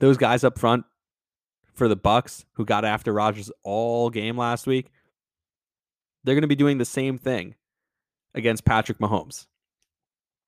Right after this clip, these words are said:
Now, I don't know what the deal with the offensive line is because there are some injuries on the offensive line for the Chiefs, and that could play a role in this. So here's what you gotta know. If you can pressure Mahomes, you can hold them under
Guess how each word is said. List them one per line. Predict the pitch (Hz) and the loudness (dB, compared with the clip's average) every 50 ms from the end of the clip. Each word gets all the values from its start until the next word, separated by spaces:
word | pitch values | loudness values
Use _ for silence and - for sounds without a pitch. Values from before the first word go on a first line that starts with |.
| _ _ _ _ _ - | _ _ _ _ _ -4
Now, | 123 123 117 113 107 104 - _ _ _ _ _ _ - | 0 2 2 2 2 0 -2 _ _ _ _ _ _ 2
I | 135 | 4
don't | 147 151 | 4 6
know | 151 143 139 139 131 - _ _ _ _ _ _ _ _ _ _ _ _ - | 6 6 6 4 2 -2 _ _ _ _ _ _ _ _ _ _ _ _ -4
what | 123 120 131 123 - | 0 2 2 2 0
the | 117 | -2
deal | 110 120 127 123 | 0 2 4 4
with | 117 113 - | 4 4 2
the | 107 | 2
offensive | 104 107 113 - 123 110 - 104 - | 2 2 2 2 -2 -4 -6 -6 -6
line | 98 107 117 110 | -4 -2 -2 -2
is | 95 95 | -4 -6
because | - 95 95 - 104 98 | -8 -6 -4 -4 -4 0
there | 107 107 110 | 2 2 2
are | 117 | 2
some | - 147 131 | 2 0 -2
injuries | 127 131 127 135 123 | 0 2 2 2 4
on | 131 123 123 | 2 2 2
the | 127 | 2
offensive | 120 117 123 - 127 - 123 117 | 2 2 2 0 -2 -4 -4 -2
line | 120 117 120 - | -2 -2 -2 0
for | 127 113 | -2 -2
the | 110 | -2
Chiefs, | - - 123 123 - | -2 -2 -2 -2 -2
and | 120 104 | -2 -2
that | 110 117 123 | 0 0 0
could | - 131 - | 0 -2 -2
play | - 117 110 | 2 2 2
a | 104 | 4
role | 104 101 107 123 117 | 4 4 4 4 4
in | 95 85 | 2 -2
this. | 80 78 - - - - _ _ _ _ _ _ _ _ _ _ _ _ _ _ _ _ _ _ _ _ _ _ _ _ _ _ _ _ _ _ _ _ _ | -8 -12 -14 -14 -18 -20 _ _ _ _ _ _ _ _ _ _ _ _ _ _ _ _ _ _ _ _ _ _ _ _ _ _ _ _ _ _ _ _ _
So | - 120 | 0 4
here's | 131 160 180 165 | 6 6 6 6
what | 170 160 - | 4 2 2
you | - | 2
gotta | 147 143 139 135 | 2 4 4 4
know. | 131 127 113 - - - - _ _ _ _ _ _ _ _ _ _ _ _ _ _ _ | 2 0 0 -2 -6 -20 -20 _ _ _ _ _ _ _ _ _ _ _ _ _ _ _
If | - 127 - 127 | -20 -14 -6 -4
you | 139 160 | -4 -2
can | 156 190 180 - | -2 -2 -2 0
pressure | 175 151 147 - - 165 | 0 0 0 0 0 0
Mahomes, | 156 151 139 147 143 139 139 139 135 - - - | 2 2 2 2 2 2 0 -2 -4 -10 -14 -10
you | - 113 110 | -8 -8 -6
can | 110 104 | -6 -2
hold | 107 131 135 143 143 | 0 2 4 4 4
them | 139 139 135 131 - - | 2 0 -2 -4 -6 -8
under | 120 135 143 143 143 143 139 135 135 135 135 135 135 135 131 | -8 -4 0 0 2 2 2 2 2 0 0 -2 -2 -4 -6